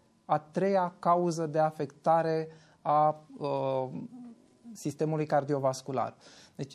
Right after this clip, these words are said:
este o afecțiune comună, este o afecțiune anticipată, din păcate, în, care apare în rândul populației, inclusiv în rândul persoanelor tinere, chiar fără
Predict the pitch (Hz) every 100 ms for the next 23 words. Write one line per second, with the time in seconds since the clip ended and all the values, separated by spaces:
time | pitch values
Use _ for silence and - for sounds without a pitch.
0 | - 156 165 165 196 190 170 - 156 -
1 | 175 180 175 _ 160 139 139 175 208 202
2 | 165 156 143 147 131 156 165 160 151 135
3 | 120 - 131 135 175 180 175 165 180 180
4 | 190 190 156 143 139 135 120 147 156 180
5 | 175 175 180 175 - 170 170 - 190 180
6 | 147 151 170 180 190 175 180 175 175 175
7 | 170 165 165 160 170 165 156 160 175 180
8 | 185 - 170 170 180 - 165 165 165